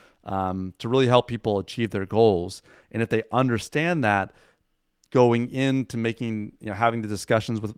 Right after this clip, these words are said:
service providers, they'll be a much better place, um, to understand what's really available out there, as opposed to just like, "Well, yep, I need, I need those three things. I checked them off the box, and now it's time to move on to the next thing.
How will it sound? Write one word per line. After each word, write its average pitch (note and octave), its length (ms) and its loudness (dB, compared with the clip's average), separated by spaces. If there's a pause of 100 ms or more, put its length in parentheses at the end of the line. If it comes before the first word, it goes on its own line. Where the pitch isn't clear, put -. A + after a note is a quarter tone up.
(140)
service A#2 280 -6
providers, A#2 600 2 (400)
they'll A2+ 140 0
be A2 100 2
a G#2 40 0
much A#2+ 320 2
better A#2 220 4
place, - 640 -2 (380)
um, F#2 560 -6
to - 120 -8
understand B2 440 -2
what's A2 260 -2
really B2+ 320 4
available G#2+ 640 0
out B2 320 -2
there, F2+ 420 0 (460)
as G#2+ 240 0
opposed A#2 260 0
to A2+ 80 -6
just G#2 240 -6
like, F#2+ 220 0
"Well, B2 340 6 (220)
yep, A2+ 260 0
I A2+ 80 -4
need, A#2 240 -2 (260)
I C3 80 0
need D#3 140 4
those D3 160 8
three C3+ 200 -2
things. A#2+ 280 -2
I A#2 40 -2
checked A#2+ 220 -2
them A#2 120 2
off A2 100 2
the A2 80 -8
box, G#2+ 320 2
and G#2+ 80 -2
now G#2 100 4
it's G2 120 -2
time A2 140 -2
to G2+ 60 -2
move G2+ 140 -2
on G2+ 180 0
to - 60 -16
the A2 60 -6
next G2+ 240 -6
thing. G2+ 340 -2